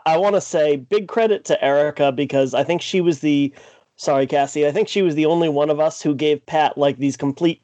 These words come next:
timestamps of places where he could find the, uh,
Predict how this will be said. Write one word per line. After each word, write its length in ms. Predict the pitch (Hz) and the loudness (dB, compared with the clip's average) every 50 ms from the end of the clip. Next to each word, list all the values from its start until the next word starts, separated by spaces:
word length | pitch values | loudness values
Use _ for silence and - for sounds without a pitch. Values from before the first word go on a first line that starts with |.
| _ - | _ -12
timestamps 920 | - - 143 139 143 156 143 - - 170 160 160 165 160 - - - - - - | -6 -2 2 2 2 2 0 -2 -2 0 2 2 2 0 -4 -8 -12 -10 -6 -2
of 420 | 139 139 135 131 131 131 123 _ _ _ - - - _ _ _ _ _ _ | 0 2 2 2 0 -2 -6 _ _ _ -20 -20 -20 _ _ _ _ _ _
places 440 | - 175 160 160 - - 175 139 127 | -2 0 0 0 0 -2 -4 -4 -2
where 180 | 143 165 151 143 | 0 0 0 2
he 120 | 151 160 | 0 0
could 180 | - 160 131 - | 0 -2 -4 -4
find 640 | - - - 143 139 147 147 147 147 156 165 - 143 | -4 -2 0 2 2 2 2 2 2 0 -2 -4 -6
the, 340 | 139 135 147 143 143 143 131 | -4 -2 0 0 2 2 2
uh, 340 | 131 127 123 123 123 123 | 2 2 2 2 2 0